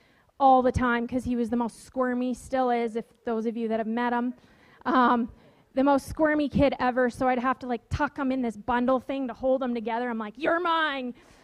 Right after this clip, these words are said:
And, uh, so we, oftentimes he had, there's a whole story as to why he came into care. Um,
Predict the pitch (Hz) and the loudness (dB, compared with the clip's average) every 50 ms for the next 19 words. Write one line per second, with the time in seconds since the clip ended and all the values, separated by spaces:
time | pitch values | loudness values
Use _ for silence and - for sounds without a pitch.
0 | - - - 262 277 269 262 254 247 240 269 262 240 233 233 233 - - - 302 | -20 -18 -8 -4 -2 2 2 2 4 4 6 6 6 6 4 2 -2 -2 0 2
1 | 285 269 269 277 277 269 - - - - 247 285 294 302 285 - 226 220 - - | 4 4 4 4 4 2 -2 -4 -8 -6 -2 -2 0 0 0 -2 -4 -8 -10 -12
2 | - - 294 - - 269 294 285 - 311 302 247 220 294 277 285 285 247 - 269 | -14 -16 -6 2 4 4 4 4 2 -4 -4 -2 0 0 0 0 -2 -4 -2 -2
3 | 240 254 269 262 226 208 - - - - - _ - - 247 233 254 202 208 277 | 0 2 2 0 0 -4 -12 -18 -20 -20 -20 _ -2 -2 0 2 0 0 2 2
4 | 269 269 - - - 262 262 262 262 262 262 247 - 240 240 220 - - - 254 | 0 0 0 -2 -2 0 2 2 2 2 2 2 0 -2 -4 -4 -6 -6 -4 -2
5 | 240 226 226 233 226 233 233 233 240 226 - 247 240 240 247 247 233 254 247 - | -2 2 4 4 4 4 4 2 0 0 0 -2 0 0 0 -2 -2 -4 -2 -2
6 | - 247 240 247 247 240 240 _ _ _ _ - _ _ _ _ - - 240 233 | -2 0 0 -2 -4 -4 -6 _ _ _ _ -20 _ _ _ _ -6 -2 0 2
7 | 226 226 220 220 220 220 | 2 2 2 0 0 -2